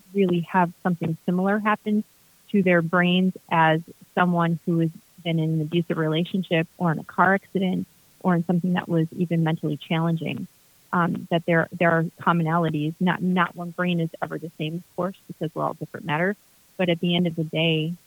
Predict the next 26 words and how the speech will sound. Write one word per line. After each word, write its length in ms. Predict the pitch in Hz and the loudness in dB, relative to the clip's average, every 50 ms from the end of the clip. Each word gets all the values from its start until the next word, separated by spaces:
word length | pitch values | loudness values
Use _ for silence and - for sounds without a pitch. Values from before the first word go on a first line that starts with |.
| _ _ | _ _
they 100 | - 175 170 | -2 0 0
were 140 | 170 170 165 - | 0 -2 -4 -4
seeing 260 | _ 180 180 170 170 | _ -2 -2 0 0
that 200 | 170 160 - - | -2 -4 -6 -8
people 400 | - - 185 175 - - 170 165 | -8 -8 -8 -6 -4 -2 -2 0
that 200 | 170 160 151 - | 0 0 -2 0
were 160 | - 165 160 156 | 0 -2 -2 -2
in 160 | - 160 160 | -2 -2 -4
a 80 | 156 - _ _ _ | -4 -6 _ _ _
physical 560 | 202 190 196 214 - _ 220 214 208 214 214 | -6 -4 -4 -6 -4 _ -2 0 2 0 0
battle 540 | 196 180 - 185 175 190 190 190 208 233 233 _ _ _ _ _ _ _ _ | -2 -4 -2 -2 -2 -2 -4 -8 -10 -10 -12 _ _ _ _ _ _ _ _
or 120 | - 180 175 | -4 0 0
had 120 | 165 165 - _ | 0 -2 -4 _
seen 180 | 190 190 190 190 | -2 -2 -2 -2
some 140 | - 208 202 | -2 -6 -6
things 360 | - - 226 226 226 233 226 - _ _ _ _ _ _ _ _ _ _ | -4 -2 -2 0 0 -2 -2 -6 _ _ _ _ _ _ _ _ _ _
were 120 | 185 175 | -6 -4
having 440 | 160 180 175 175 180 170 170 - - _ _ _ | 0 0 0 2 2 0 -2 -4 -6 _ _ _
similar 320 | - 220 226 208 185 175 | 0 2 2 4 2 2
effects 380 | 180 165 - 170 165 170 - _ _ _ _ _ _ _ _ _ _ _ _ - | 0 0 0 0 0 0 -2 _ _ _ _ _ _ _ _ _ _ _ _ -2
as 140 | 175 180 170 | -2 -2 -2
the 100 | - 165 | -4 -10
people 360 | - - 180 - 175 175 170 | -6 -8 -6 -2 -2 -2 -2
who 140 | 151 175 180 | -2 -4 -6
were 280 | 180 175 165 160 156 - | -2 -2 -2 -2 -2 -2
in 320 | - 170 175 170 165 156 | -2 0 0 0 0 -2